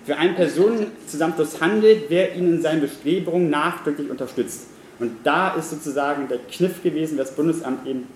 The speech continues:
behauptet hat, ja, Herr Gößner, der unterstützt die doch. Weil er, also, wer jetzt so, wenn ich jetzt hier ein Verfassungsfeind bin und ich erzähle hier irgendwas von, äh, Revolution und ihr hört mir alle zu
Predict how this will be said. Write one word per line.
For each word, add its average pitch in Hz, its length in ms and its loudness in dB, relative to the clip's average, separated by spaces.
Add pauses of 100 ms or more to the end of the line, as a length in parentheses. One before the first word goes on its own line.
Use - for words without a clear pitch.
behauptet 180 300 -6
hat, 180 160 -8 (260)
ja, 131 80 -2
Herr 123 80 -2
Gößner, 180 500 2 (540)
der 156 120 6
unterstützt 170 600 -4
die 147 80 -10
doch. - 160 -8 (1400)
Weil 139 200 0
er, 143 480 6 (500)
also, 135 160 0 (120)
wer 156 460 2
jetzt 175 120 0
so, 196 280 8 (320)
wenn 147 160 4
ich 196 80 -2
jetzt 190 160 2
hier 185 100 6
ein 175 40 2
Verfassungsfeind 190 720 -2
bin 226 240 0 (260)
und 147 120 0
ich 151 60 4
erzähle 175 340 6
hier 170 140 4
irgendwas 156 500 0
von, 143 400 4 (760)
äh, 143 80 2
Revolution 143 920 4 (720)
und 156 300 0
ihr 185 160 8
hört 185 180 6
mir 180 100 4
alle 156 160 2
zu 196 300 -4